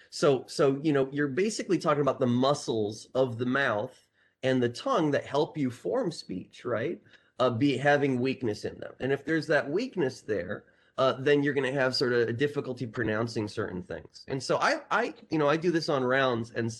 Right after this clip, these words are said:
and some patients laugh at me because I isolate the sounds, um, to try to get an idea of where it's weighted, um,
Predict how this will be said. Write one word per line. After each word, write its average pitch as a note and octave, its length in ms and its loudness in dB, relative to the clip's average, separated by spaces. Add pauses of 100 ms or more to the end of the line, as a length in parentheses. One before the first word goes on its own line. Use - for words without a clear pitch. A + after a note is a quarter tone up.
and A#2+ 220 0
some D#3 200 0
patients C#3 440 -2
laugh A2+ 280 0
at A2 140 -4
me G#2+ 120 -2
because A2 340 -2
I A2 220 2
isolate C3+ 580 0
the A2+ 80 -4
sounds, F#2+ 680 -4 (500)
um, B2 220 4
to D3 100 0
try C#3+ 200 2
to C#3+ 80 6
get C3 200 2
an C3 80 0
idea A#2+ 440 2
of A2+ 160 -2
where A#2+ 460 0
it's A2 220 -4
weighted, A2 680 0
um, F#2+ 480 -2